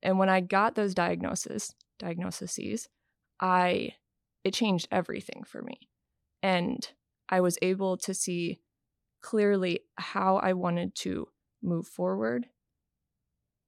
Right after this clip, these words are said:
how I wanted to tackle these learning curves. And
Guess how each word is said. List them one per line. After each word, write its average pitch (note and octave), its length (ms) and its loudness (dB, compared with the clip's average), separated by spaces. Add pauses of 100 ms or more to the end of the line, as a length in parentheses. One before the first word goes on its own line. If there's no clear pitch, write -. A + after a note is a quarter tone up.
(380)
how F3 380 0
I F3+ 120 2
wanted F3+ 360 0
to E3 320 -2 (560)
tackle F#3 460 -2
these F3 300 -4
learning G3 320 -2
curves. A3 560 -6 (640)
And F#3 540 -2